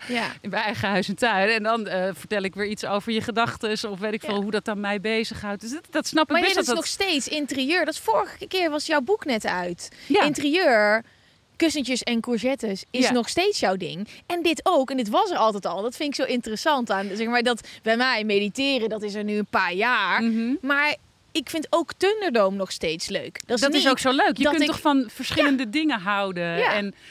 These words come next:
Speaker 1: Ja.
Speaker 2: verschillende kanten hebben. Ik hou van interieur, vind ik heel leuk.
Speaker 1: Ja.
Speaker 2: Inderdaad, mijn programma gaat daarover. Ko-,
Speaker 1: Ja.
Speaker 2: ik hou ook van koken.
Speaker 1: Ja.
Speaker 2: Ik ben super blij dat ik Hugo heb ontmoet in mijn leven.
Speaker 1: Oh
Speaker 2: Want
Speaker 1: my
Speaker 2: door
Speaker 1: God,
Speaker 2: hem,
Speaker 1: Hugo.
Speaker 2: ja, door hem,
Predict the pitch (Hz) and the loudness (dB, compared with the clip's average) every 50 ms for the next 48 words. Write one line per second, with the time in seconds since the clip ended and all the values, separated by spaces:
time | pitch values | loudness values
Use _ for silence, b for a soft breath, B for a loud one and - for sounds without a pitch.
0 | B B B - 294 294 - - - 294 269 262 240 - - 269 285 285 262 - | B B B -6 -4 -4 -2 -2 -2 0 0 0 0 -2 -2 0 0 0 0 0
1 | 208 196 196 196 202 - 220 - - 147 175 - - - 302 254 262 254 - 247 | -2 -2 -2 -2 -2 -4 -4 -4 -4 -2 -2 -2 -2 -2 -2 -2 -2 -2 -2 -4
2 | 233 226 233 240 247 240 - 208 170 - 156 170 160 156 165 180 214 247 - - | -4 -4 -2 -2 -4 -4 -6 -8 -8 -8 -8 -8 -6 -4 -4 -2 -4 -4 -4 -4
3 | 330 226 165 156 170 180 170 156 139 143 - - - 226 233 247 247 226 - 247 | -4 -4 -2 -2 -2 -2 -4 -6 -10 -10 -12 -10 -8 -4 -4 -2 -2 -2 -4 -4
4 | 226 226 - 214 214 202 202 214 202 - 208 196 - - - 160 175 170 - 147 | -6 -4 -6 -6 -4 -4 -6 -6 -6 -6 -8 -8 -6 -8 -8 -8 -6 -4 -4 -4
5 | 151 160 - 185 - - 185 165 - 269 320 415 381 - 160 139 139 - _ - | -2 -2 -4 -6 -6 -6 -8 -2 0 2 2 2 0 -2 -4 -10 -10 -12 _ -4
6 | 262 269 - - _ - - 202 160 175 185 185 - - _ _ _ _ _ _ | -4 -4 -4 -6 _ -12 -10 -8 -4 -4 -4 -4 -6 -8 _ _ _ _ _ _
7 | _ - - - - - 392 392 - 311 262 233 202 190 185 180 175 - 220 311 | _ -14 -10 -6 0 2 2 2 2 0 0 0 0 0 -2 -4 -4 -2 -2 -2
8 | 349 - 311 262 220 202 180 190 175 175 175 170 180 165 165 156 156 151 - 214 | -2 0 -2 -2 -2 -2 -4 -4 -4 -4 -4 -4 -4 -4 -2 -2 -2 0 0 0
9 | 208 208 202 196 190 220 196 185 180 202 220 214 214 202 196 185 - 196 185 175 | 0 0 -2 0 0 2 2 4 4 4 4 4 2 2 2 0 0 -2 -2 -2
10 | 175 180 180 - - 294 339 277 175 143 - _ _ - - - _ _ _ _ | -2 -4 -6 -4 0 0 2 2 0 -4 -8 _ _ -20 -20 -20 _ _ _ _
11 | _ _ - - - 180 214 208 196 220 226 208 190 165 - - | _ _ -16 -6 -2 0 2 2 4 4 2 2 0 -2 -8 -12